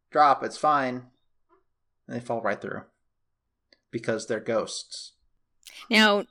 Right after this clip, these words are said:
Speaker 2: not that they just fall through to the floor, they fall through the floor.
Speaker 1: Yes. Also, the,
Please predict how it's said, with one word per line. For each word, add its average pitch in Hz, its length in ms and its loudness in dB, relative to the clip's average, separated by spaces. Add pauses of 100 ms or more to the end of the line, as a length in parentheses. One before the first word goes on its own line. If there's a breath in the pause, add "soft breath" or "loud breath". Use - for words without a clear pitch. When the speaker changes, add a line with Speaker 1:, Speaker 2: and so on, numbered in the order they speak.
(400)
Speaker 2:
not 277 240 8 (180)
that 262 160 6
they 220 80 2
just 220 240 2
fall 240 180 4
through 226 440 2
to - 120 -6
the 175 60 -6
floor, 277 500 2
they 277 140 10
fall 311 520 6 (560)
through 415 220 8
the 233 100 8
floor. 185 440 0 (640)
Speaker 1:
Yes. - 360 -12 (600 soft breath)
Also, 123 560 4 (540)
the, 147 140 0